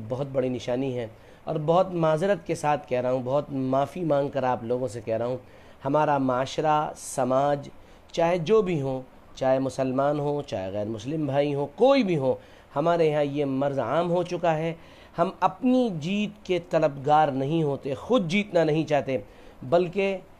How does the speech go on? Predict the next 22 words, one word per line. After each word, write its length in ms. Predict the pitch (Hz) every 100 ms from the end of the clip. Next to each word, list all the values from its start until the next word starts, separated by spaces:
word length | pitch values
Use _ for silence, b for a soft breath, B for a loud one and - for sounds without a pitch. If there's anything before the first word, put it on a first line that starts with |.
| b b -
دوسروں 520 | 127 180 170 170 170
کی 200 | 143 139 95
ہار 200 | 131 160
میں 200 | 151 143
ہم 120 | 127 127
کو 140 | 123
خوشی 300 | - 127 147
ہوتی 400 | 135 131 139 127
ہے، 100 | 131 - B B -
حالانکہ 440 | 143 160 190 175 160
ہونا 260 | 143 170
یہ 220 | 180 185 196
چاہیے 380 | 190 165 160
تھا 220 | 151 139 113 B B B -
کہ 120 | 139
ہم 240 | 135 190 196
اپنی 480 | 165 - 214 247 254
جیت 580 | 170 156 208 202 - -
پر 160 | 180
خوشی 540 | - 151 - 180 180 160
حاصل 460 | 123 143 - 156
کریں، 400 | 143 147 143 151